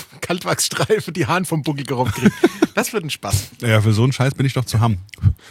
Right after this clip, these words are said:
Speaker 2: Was, was mich jetzt noch interessiert, äh, was für eine B-H-Größe hast du?
Speaker 1: Keine Ahnung. Das müssten wir dann rauskriegen.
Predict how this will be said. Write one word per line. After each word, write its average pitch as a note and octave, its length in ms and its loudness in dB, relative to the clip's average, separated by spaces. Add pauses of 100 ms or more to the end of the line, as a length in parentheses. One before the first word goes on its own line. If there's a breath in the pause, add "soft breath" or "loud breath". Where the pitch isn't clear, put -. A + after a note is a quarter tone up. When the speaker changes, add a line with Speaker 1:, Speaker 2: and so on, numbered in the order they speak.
(140 loud breath)
Speaker 2:
Was, C#3 200 2
was D3+ 220 4
mich F#3 120 2
jetzt F#3+ 160 0
noch D3 80 6
interessiert, E3+ 480 0
äh, D3 180 4
was D3 140 0
für - 80 2
eine D#3 80 4
B-H-Größe C3 520 0
hast A2 180 -4
du? D3 120 -8 (320)
Speaker 1:
Keine F3 200 -2
Ahnung. E3+ 300 0 (1500)
Das B2 160 -4
müssten D#3 200 -4
wir E3+ 60 -6
dann A#2+ 160 -2
rauskriegen. A#2 520 -6